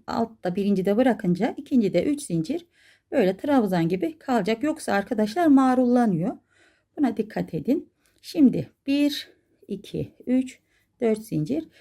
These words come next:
Zincir, e, sık iğne ile buraya geçiş yapmıştık. Bakın bu ara boşluktan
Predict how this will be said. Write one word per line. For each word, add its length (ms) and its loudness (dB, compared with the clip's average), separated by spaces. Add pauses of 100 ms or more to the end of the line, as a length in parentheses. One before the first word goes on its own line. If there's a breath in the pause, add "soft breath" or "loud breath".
(100 soft breath)
Zincir, 500 4
e, 280 4
sık 260 -8
iğne 280 0
ile 180 2
buraya 200 2
geçiş 440 -2
yapmıştık. 560 -6
Bakın 260 -4
bu 100 -2
ara 260 0
boşluktan 800 -4